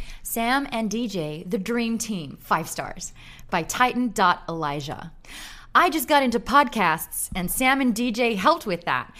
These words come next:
They are the dream team! I don't even have to mention that I have a YouTube channel. Oh, I just did.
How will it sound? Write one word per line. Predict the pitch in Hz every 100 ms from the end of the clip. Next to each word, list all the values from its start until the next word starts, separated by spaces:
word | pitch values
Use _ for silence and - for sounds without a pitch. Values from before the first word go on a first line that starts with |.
| - -
They | 247 427
are | 381 330
the | 285 262
dream | 202 359 440 466 403
team! | 359 494 494 494 466 453 381 320 - -
I | - 226
don't | 233 220
even | 185 190
have | 170 165
to | 175
mention | 180 226 - 165 156
that | 151 147
I | 139
have | 151 180 156
a | 147
YouTube | 147 240 220 165 127
channel. | 156 143 147
Oh, | 147 214 285 269
I | 269 294
just | 247 294 285
did. | 247 277 233 214